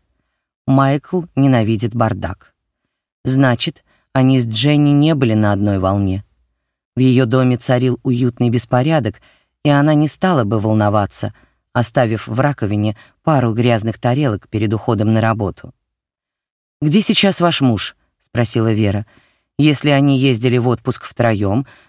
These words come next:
возможно, он тоже может сказать что-то полезное». «Он поехал в питомник забрать собаку». Энн улыбнулась, как будто извиняясь.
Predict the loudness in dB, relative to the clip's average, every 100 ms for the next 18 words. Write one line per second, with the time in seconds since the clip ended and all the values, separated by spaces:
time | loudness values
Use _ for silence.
0 | -4 0 2 2 0 0 -2 -4 -2 0
1 | 0 0 0 2 0 0 -2 -4 -2 -2
2 | -2 -2 -4 -2 0 0 -2 -4 -4 -6
3 | _ _ _ _ _ _ _ _ _ _
4 | 0 0 2 2 0 0 -2 -2 -6 -2
5 | 0 2 0 0 -2 0 -2 0 -2 0
6 | 0 -2 -8 -14 _ _ _ _ _ _
7 | -4 0 2 0 0 0 2 2 4 2
8 | -2 -8 _ -4 -2 0 -2 0 0 2
9 | 2 2 2 -2 -6 -10